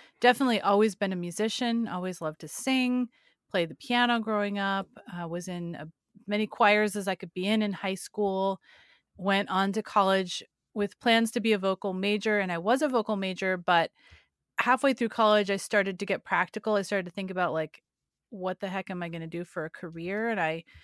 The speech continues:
knew that there wasn't a lot of information out there on how to start a career as a musician. And so I got practical. I got a double degree in business. And so after school, I went out and worked in the business world. I worked in the corporate world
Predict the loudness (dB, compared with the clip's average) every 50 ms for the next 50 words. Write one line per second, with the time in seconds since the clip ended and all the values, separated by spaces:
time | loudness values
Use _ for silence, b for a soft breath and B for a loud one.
0 | b b b _ 2 4 6 6 8 6 6 4 4 2 2 4 4 4 4 4
1 | 2 2 2 2 2 4 4 4 4 2 -2 -2 -4 -6 -6 -6 -6 -6 -4 -4
2 | -4 -4 -4 -6 -6 -2 -2 -2 -2 -2 -2 0 2 2 2 0 0 -2 -6 -8
3 | _ -4 -4 -4 -4 -6 -10 -4 -2 0 0 0 -4 -6 -4 -4 -4 -4 -6 -8
4 | -10 -8 -6 -4 -4 -2 -4 -4 -6 -8 -12 -14 -12 -10 -8 -8 -6 -4 -2 -2
5 | -2 -4 -8 -12 _ _ _ _ _ _ _ _ -2 -2 -2 0 2 2 2 2
6 | 2 0 -2 -4 2 2 2 4 4 0 -2 0 2 2 4 4 2 2 0 -2
7 | -6 -2 0 2 2 2 0 -2 -6 -4 -4 -2 -2 -4 -8 -8 -12 -10 -8 -8
8 | -6 -6 -6 -6 -8 -10 -12 -4 0 0 0 2 0 -2 -2 -2 -4 -4 -8 -10
9 | -12 -14 _ _ _ _ _ _ _ _ _ _ _ _ -20 -20 _ _ 2 4
10 | 4 4 4 2 0 -2 -6 _ -2 2 4 6 8 6 6 4 -2 -8 -8 -6
11 | -4 0 0 0 0 0 0 0 0 0 -2 -2 -6 -6 -6 -6 -8 -8 -8 -6
12 | -6 -6 -6 -6 -6 -10 -10 -10 -8 -6 -6 -4 -6 -6 -8 -10 -10 -8 -10 -10
13 | -10 -12 -12 -12 -12 -6 -4 -4 -4 -4 _ -8 -8 -4 -4 -2 0 2 2 0
14 | 0 -2